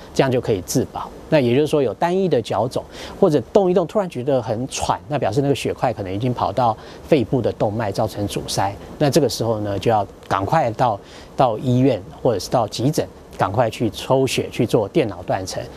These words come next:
最后一个会猝死最有可能的，大概我们碰到就叫做主动脉剥离。那主动脉剥离是一个很严重的大血管的疾病。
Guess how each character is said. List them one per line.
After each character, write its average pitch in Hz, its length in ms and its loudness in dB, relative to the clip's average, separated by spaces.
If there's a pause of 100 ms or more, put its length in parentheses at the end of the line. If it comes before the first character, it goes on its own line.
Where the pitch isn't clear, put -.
(140)
最 262 200 2
后 233 180 4
一 214 60 0
个 180 120 2
会 165 160 0
猝 175 240 2
死 110 160 -6
最 180 200 4
有 131 100 2
可 117 220 -4
能 101 260 -4
的， 117 180 2 (300)
大 180 140 2
概 165 120 4
我 113 140 -2
们 117 80 -2
碰 131 160 2
到 123 160 0
就 123 100 -4
叫 117 160 0
做 120 140 0
主 113 200 2
动 131 220 0
脉 120 320 -2 (380)
剥 123 180 4
离。 110 140 -2 (200)
那 151 120 4
主 135 140 4
动 196 120 2
脉 202 140 2
剥 165 180 0
离 127 80 0
是 139 120 -4
一 - 20 0
个 113 60 2
很 110 220 -2
严 110 220 0
重 147 240 2
的 104 160 0 (260)
大 156 220 2
血 120 220 2
管 104 200 -2
的 104 100 -2
疾 117 260 0
病。 131 240 2